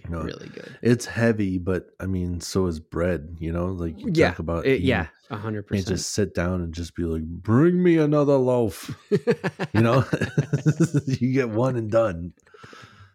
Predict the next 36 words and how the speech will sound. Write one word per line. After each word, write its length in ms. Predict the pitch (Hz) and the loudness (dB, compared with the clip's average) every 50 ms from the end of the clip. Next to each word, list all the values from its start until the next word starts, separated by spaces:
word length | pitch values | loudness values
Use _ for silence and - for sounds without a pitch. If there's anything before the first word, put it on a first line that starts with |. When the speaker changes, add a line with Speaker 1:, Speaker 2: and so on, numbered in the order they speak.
| _ _ - | _ _ 0
Speaker 1:
I 160 | 113 101 90 | 2 2 2
mean, 320 | 85 85 95 101 95 95 | 2 0 0 0 0 0
you 180 | 101 113 113 98 | 0 0 0 -2
could 120 | 90 85 78 | -4 -4 -4
probably 200 | 80 71 69 71 | -6 -6 -6 -8
have, 100 | 71 71 | -10 -10
like, 220 | 71 69 - 87 - | -10 -10 -12 -14 -12
three 340 | - - 87 87 85 73 | -8 -4 -2 -2 -2 -2
of 80 | 76 78 | -4 -6
those 180 | 78 78 80 80 | -6 -8 -8 -8
beers, 340 | - 78 76 78 82 82 | -8 -6 -6 -6 -6 -8
but 240 | 82 - 73 69 - - _ _ - | -10 -10 -10 -10 -10 -12 _ _ -12
it's 400 | - 98 92 - - 87 - - | -10 -8 -8 -8 -8 -8 -6 -4
not 180 | 95 90 87 85 | -4 -4 -4 -4
gonna 140 | 90 87 85 | -4 -4 -4
be 140 | 82 87 85 | -4 -6 -4
something 260 | - - 85 76 76 | -4 -4 -4 -4 -6
that 100 | 78 76 | -6 -8
you 80 | 76 80 | -8 -8
sit 220 | - - 95 85 | -6 -6 -6 -6
down 220 | - 80 80 78 76 | -4 -6 -6 -6 -6
and 100 | 78 82 | -8 -8
drink, 440 | 85 87 87 82 82 80 - - - - _ | -8 -6 -6 -6 -6 -8 -10 -14 -20 -20 _
you 140 | - 85 82 | -10 -6 -6
know, 100 | 82 82 | -6 -6
beer 320 | 80 82 95 90 87 82 | -4 -4 -2 -2 -2 -4
after 240 | 80 80 - - 90 | -4 -6 -8 -6 -6
beer 280 | 82 87 85 82 82 80 | -4 -4 -4 -6 -6 -6
all 160 | 76 73 76 | -6 -6 -6
night. 240 | 80 80 69 65 62 | -8 -8 -8 -10 -12
It's 140 | 85 - 131 | -10 -6 -4
not 140 | 131 127 120 | -2 -2 -2
a 40 | 110 | -4
light 300 | 104 101 98 92 85 - | -4 -4 -4 -6 -8 -10
beer. 360 | - - 73 64 65 92 - _ _ _ _ _ _ _ | -10 -12 -12 -10 -12 -14 -18 _ _ _ _ _ _ _
Speaker 2:
Right. 320 | - 127 123 120 107 - | -6 -4 -2 -2 -2 -4